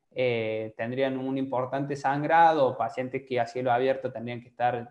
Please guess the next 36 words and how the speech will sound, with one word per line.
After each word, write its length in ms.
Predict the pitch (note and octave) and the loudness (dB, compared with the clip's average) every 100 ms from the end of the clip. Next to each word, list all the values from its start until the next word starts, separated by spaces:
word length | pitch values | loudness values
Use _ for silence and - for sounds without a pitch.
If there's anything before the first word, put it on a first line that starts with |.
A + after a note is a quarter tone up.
| - | -16
siete 340 | - C3+ C3+ | -6 -4 -2
a 40 | A#2 | -4
diez 220 | A#2+ B2 | -2 -4
días 240 | B2+ B2+ B2+ | -2 -4 -4
con 180 | B2 B2 | -8 -4
sonda, 560 | D#3 D#3 D#3 E3+ - - _ _ _ | 0 0 2 0 -4 -16 _ _ _
eh, 760 | C3 B2 A#2 A2+ A2+ A2 A2 - _ | 0 0 0 -2 -4 -6 -12 -20 _
se 180 | _ B2 | _ -10
pueden 260 | A2 B2+ C3 | -4 -2 -2
ir 140 | B2+ | -2
a, 200 | B2+ A#2+ | 0 0
de 180 | B2 B2+ | 0 4
alta 360 | C3+ C3 C3 C3 | 4 2 2 2
al 100 | A#2 | 2
día 140 | B2 | -2
siguiente 580 | - B2 B2 B2+ B2+ D3+ | -4 -4 -4 -4 -4 -6
sin 360 | - C#3 C3+ B2+ | -6 -4 -4 -2
sonda 600 | B2+ A#2+ B2 C3+ C3 - | -2 -2 -2 -6 -8 -18
de 160 | F#3+ A#2+ | -12 -8
la 80 | A2+ | -10
cirugía. 540 | - - - - - _ | -12 -16 -16 -20 -20 _
Así 180 | C#3 - | -16 -2
que 60 | C#3 | -2
es 80 | C#3 | 0
una 160 | C#3 | 0
técnica 640 | C#3 C#3 C#3+ C#3+ C#3+ B2 - | 2 2 2 4 4 2 -2
muy 240 | D#3 E3+ | 2 6
útil. 380 | F#3 F#3 G3+ G#3+ - - _ _ _ | 6 4 2 2 -4 -20 _ _ _
Desventaja, 1120 | - D3 D3 D3+ D#3 F#3+ F#3 G#3+ A3+ - - _ _ - | 2 4 6 4 8 6 6 4 2 0 -14 _ _ -2
eh, 300 | C3+ B2+ B2 | 2 4 4
de 120 | B2+ | 4
la 140 | C3+ | 4
técnica, 460 | C3+ D#3+ F3+ F#3 - | 4 4 4 2 0
principalmente 640 | A#3 C3 C3 C3+ C#3 C3+ | -4 -4 0 0 0 0
el 140 | - B2+ | -2 -2
costo. 420 | A#2+ - A2+ | -6 -6 -12